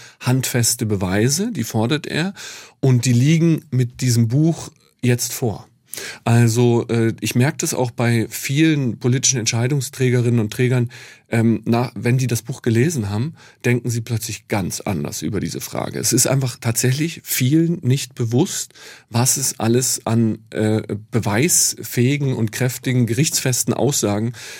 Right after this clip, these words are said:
ähm, von hohen, nicht von irgendwelchen Rücklichtern, nicht von irgendwelchen kleinen, äh, Parteimitgliedern der A F D, sondern selbst von Weidel, ja, die als Liberale, äh, gehal-, gehandelt wird, haben wir eine E-Mail, in der sie sagt,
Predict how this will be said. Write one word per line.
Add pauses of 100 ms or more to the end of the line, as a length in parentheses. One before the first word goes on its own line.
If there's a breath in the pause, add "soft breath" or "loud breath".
(160 loud breath)
ähm,
von
hohen,
nicht
von
irgendwelchen (260 loud breath)
Rücklichtern,
nicht
von
irgendwelchen
kleinen, (340 loud breath)
äh,
Parteimitgliedern
der
A
F
D, (240 loud breath)
sondern (260 loud breath)
selbst
von
Weidel,
ja,
die
als
Liberale, (120)
äh,
gehal-, (180)
gehandelt
wird, (340 loud breath)
haben
wir
eine
E-Mail,
in
der
sie
sagt,